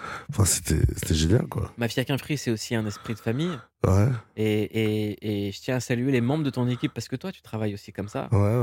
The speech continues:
Speaker 1: ouais.
Speaker 2: Euh, j'aimerais qu'on salue le travail de Julien, qui travaille avec toi, qui est,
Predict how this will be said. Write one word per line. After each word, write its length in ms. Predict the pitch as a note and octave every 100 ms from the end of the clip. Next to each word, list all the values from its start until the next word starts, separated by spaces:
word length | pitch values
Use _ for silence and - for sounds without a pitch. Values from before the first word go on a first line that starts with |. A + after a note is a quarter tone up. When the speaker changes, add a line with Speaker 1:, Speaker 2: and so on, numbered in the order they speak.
| F#2
Speaker 1:
ouais. 60 | F#2+
Speaker 2:
Euh, 280 | G2 F#2+ E2
j'aimerais 240 | A2+ C#3
qu'on 120 | -
salue 200 | A#2 A#2+
le 80 | C3+
travail 320 | - A#2+ B2
de 80 | A2+
Julien, 340 | A2 A2+ A2+ G#2
qui 80 |
travaille 160 | - G2
avec 140 | G2+
toi, 140 | - G#2
qui 100 |
est, 80 | E2+